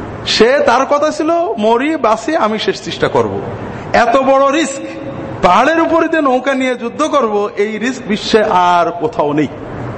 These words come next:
কেউ নিয়নি অতীতে কখনোই। বলা হয় যে তার বয়স যদি একুশ না হয় একচল্লিশ হতো, তাহলে মোহাম্মদ আল ফাতেও এটা করতো না। তো যাই হোক, মোহাম্মদ আল ফাতে ঢুকার পরে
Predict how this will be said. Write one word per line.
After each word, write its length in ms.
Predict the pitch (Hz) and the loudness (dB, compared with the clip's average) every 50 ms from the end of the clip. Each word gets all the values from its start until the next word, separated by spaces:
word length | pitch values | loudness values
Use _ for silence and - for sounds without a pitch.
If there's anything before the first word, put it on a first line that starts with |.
| - - - | -10 -2 2
কেউ 200 | - 247 262 254 | 4 4 6 6
নিয়নি 380 | 233 214 214 214 214 247 285 - - - - - - | 4 4 4 2 2 0 -2 -4 -6 -10 -6 -2 0
অতীতে 360 | 165 160 160 156 143 170 156 - | 0 2 0 0 0 0 0 0
কখনোই। 400 | 147 - 180 190 214 262 302 - - - - - - - - - - - - - - - - - | 2 2 4 4 4 2 2 0 -2 -6 -8 -8 -8 -8 -8 -8 -8 -10 -10 -10 -10 -8 0 2
বলা 220 | 180 214 240 262 | 4 4 4 4
হয় 260 | 254 285 285 254 233 226 | 4 4 4 2 2 0
যে 140 | 196 233 | 0 -2
তার 260 | 226 - 226 240 226 220 | 0 2 2 2 2 2
বয়স 300 | 214 226 226 226 226 226 | 2 2 2 0 -2 -4
যদি 160 | 214 233 214 | -2 -2 -2
একুশ 320 | 202 - 262 262 - - | -2 -2 -4 -6 -4 -2
না 100 | 226 233 | 0 0
হয় 100 | 240 240 | 2 2
একচল্লিশ 540 | 214 202 - - - 247 254 240 233 - 226 | 0 -2 -4 -4 -6 -4 -2 -2 -2 -2 -2
হতো, 240 | 214 - 190 170 160 | -2 -2 -2 -2 -2
তাহলে 320 | 175 185 175 185 202 220 | 0 0 0 0 0 -2
মোহাম্মদ 420 | 214 180 170 160 180 180 180 170 180 | -2 -2 -2 -2 -2 -4 -4 -4 -4
আল 100 | 170 156 - | -6 -6 -6
ফাতেও 260 | 156 156 170 185 175 | -6 -4 -2 -2 -2
এটা 140 | 143 - 131 | -2 -4 -4
করতো 340 | 117 135 120 - - 123 107 | -4 -4 -6 -4 -6 -6 -6
না। 80 | 104 - - - - - - - | -6 -8 -10 -10 -10 -6 -2 2
তো 80 | 240 240 | 2 4
যাই 180 | 294 302 302 | 4 4 4
হোক, 140 | 254 254 262 - - - - - - - - - - - - - - - - - - - - - - - - - - | 2 2 0 -2 -4 -6 -6 -8 -8 -8 -8 -10 -10 -12 -12 -12 -12 -12 -12 -12 -10 -10 -10 -10 -10 -10 -6 0 4
মোহাম্মদ 420 | 165 185 214 220 226 240 233 233 | 4 4 6 6 4 4 4 2
আল 100 | 240 240 | 2 2
ফাতে 380 | 240 - 208 214 214 240 240 233 | 2 2 0 0 2 0 0 0
ঢুকার 300 | 196 202 - 220 202 - | 0 0 0 0 0 0
পরে 360 | - 196 196 202 226 247 | 0 0 0 0 0 -2